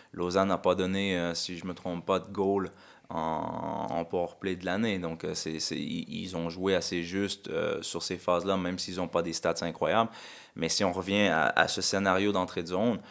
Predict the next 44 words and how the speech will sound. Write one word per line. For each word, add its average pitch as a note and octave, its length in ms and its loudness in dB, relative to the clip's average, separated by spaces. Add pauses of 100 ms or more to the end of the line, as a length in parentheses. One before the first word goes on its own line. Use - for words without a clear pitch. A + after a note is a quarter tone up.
(240)
le, C#2+ 200 -4
le, D2+ 160 -4
le E2 260 -2
job A2+ 320 8
du G2+ 80 -4
premier G2 380 0
joueur G2+ 320 6
qui F#2+ 100 4
a F2 40 4
le F2 100 -2
puck, G#2+ 260 6
peu - 80 0
importe G2+ 380 2
c'est F2 160 -2
qui, G2+ 200 -4
que G2+ 120 -8
ce - 140 -6
soit F2+ 200 -4
Gennady F#2 480 -2
ou F#2+ 60 -2
que - 80 -8
ce E2 80 -6
soit E2+ 220 -2
Hudon, G#2 320 2 (520)
il F#2+ 100 0
veut G2+ 160 6
battre G2+ 360 8
le F#2+ 140 4 (160)
F - 120 -6
un G2 120 4
adverse, F#2 400 4
donc F2 200 -6
le F#2+ 80 0
premier G2+ 320 -2
forechecker G2 640 2
de F#2 60 -4
l'équipe. F#2 360 0 (380)
Et, - 80 -2
et, - 580 -4
et, F2+ 200 -6
et G2 60 0
sur - 220 -2
certains G#2 320 2
scénarios, G2 680 4